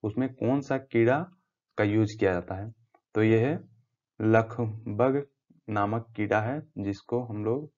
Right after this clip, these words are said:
प्रयोग में लाते हैं लाख में। और लाख क्या है, हमारे झारखंड में सबसे ज्यादा लाख का उत्पादन किया जाता है। और इस लाख से ही क्या बनता है, चूड़ी बनता है, बैंगल बनता है, जिसे हम बैंगल कहते हैं। अब आगे देखते हैं,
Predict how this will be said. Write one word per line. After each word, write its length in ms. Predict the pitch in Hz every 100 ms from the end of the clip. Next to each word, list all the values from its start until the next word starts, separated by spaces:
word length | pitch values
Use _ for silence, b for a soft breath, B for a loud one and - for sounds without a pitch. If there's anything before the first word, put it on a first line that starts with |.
| -
प्रयोग 260 | 101 101
में 80 | 104
लाते 240 | 98 92 107
हैं 140 | 110
लाख 360 | 101 92 92 -
में। 140 | 104 104 _ _ _ _
और 140 | 104 101
लाख 300 | 98 110 117 -
क्या 120 | 117
है, 160 | 113 143
हमारे 360 | 113 101 104 104
झारखंड 580 | - 92 - 127 131
में 120 | 143 180 _ _ _ -
सबसे 340 | 101 - 135
ज्यादा 300 | 107 95 110
लाख 300 | 110 95 95 _
का 80 | 95
उत्पादन 420 | 92 - 92 107
किया 240 | 110 92 90
जाता 260 | 87 87
है। 240 | 92 110 - _ _ _ _ _ _ -
और 120 | 101
इस 380 | - 110 117 120
लाख 360 | 104 104 123
से 180 | - 113
ही 220 | 104 127 160 _ _ -
क्या 140 | 110
बनता 280 | 117 117 127
है, 80 | 151
चूड़ी 480 | - - 123 135 120
बनता 320 | 98 90 92
है, 120 | 90
बैंगल 420 | 90 98 104 107
बनता 320 | 95 90 92
है, 120 | 90 90
जिसे 240 | 92 92
हम 140 | 92
बैंगल 320 | 92 92 98 95
कहते 280 | 87 -
हैं। 80 | 104 151 _ _ _ _ _ _ _ _ _ 98
अब 40 |
आगे 160 | 107 127
देखते 220 | 123 131
हैं, 280 | 151 -